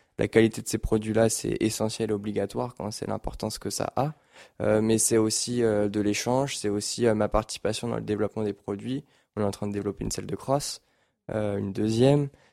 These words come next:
C'est, euh, voilà, euh, des,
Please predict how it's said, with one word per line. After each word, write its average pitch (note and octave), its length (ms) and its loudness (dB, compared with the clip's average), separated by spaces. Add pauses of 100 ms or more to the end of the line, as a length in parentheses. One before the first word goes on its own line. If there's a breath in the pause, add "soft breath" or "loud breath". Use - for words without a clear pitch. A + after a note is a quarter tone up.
C'est, A2+ 380 2
euh, G#2 580 4
voilà, B2+ 340 4
euh, G#2+ 220 2 (400 soft breath)
des, G#2+ 520 0